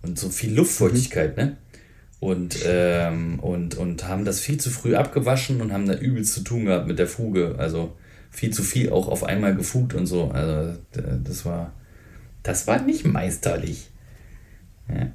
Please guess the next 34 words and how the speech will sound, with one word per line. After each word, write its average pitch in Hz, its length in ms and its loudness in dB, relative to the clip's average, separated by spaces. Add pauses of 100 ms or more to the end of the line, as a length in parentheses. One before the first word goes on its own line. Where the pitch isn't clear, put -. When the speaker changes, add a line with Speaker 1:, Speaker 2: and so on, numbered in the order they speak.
(140)
Speaker 2:
Ja. 98 260 -2 (160)
Speaker 1:
Ja, 107 240 4
und 113 100 2
es 117 140 4
war, 127 200 4
Speaker 2:
Ja. - 40 -2
Speaker 1:
und 127 60 4
es 120 140 4
war 127 100 8
eine 139 120 6
mega 147 260 8
Baustelle, 135 520 8
weil 120 120 8
es 127 80 2
einfach 123 360 2
dann 117 160 4
hinten 131 280 2
raus 113 400 6
so 113 120 4
ein, 110 160 2
so 107 140 0
ein 107 160 0
gutes 151 400 4
Statement 143 540 4
auch 92 200 4
gab. 85 300 2
Ich 95 80 -2
hab, - 180 -2
ich, - 220 -6 (380)
ich - 160 -8
bin 123 120 4
ja 135 140 6
so 110 200 4
harmoniesüchtig 120 1160 2